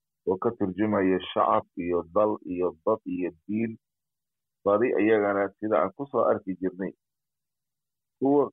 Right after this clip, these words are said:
u dooda oo wax cad ay markaasi la yimaada oo waxay diidayaan garanaya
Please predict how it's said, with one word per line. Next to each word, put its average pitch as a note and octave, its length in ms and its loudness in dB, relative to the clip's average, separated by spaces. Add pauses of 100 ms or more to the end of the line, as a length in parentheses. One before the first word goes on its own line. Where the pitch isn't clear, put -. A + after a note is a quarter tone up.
(140)
u C3 140 -8
dooda A#2+ 480 2
oo G2 340 2
wax A#2+ 180 -2
cad A#2+ 320 0
ay F#2+ 360 2
markaasi F#2+ 640 -2
la G2+ 160 0
yimaada F#2+ 640 -2
oo F#2+ 160 0
waxay G#2+ 320 -2
diidayaan A2 480 -2
garanaya A2 460 0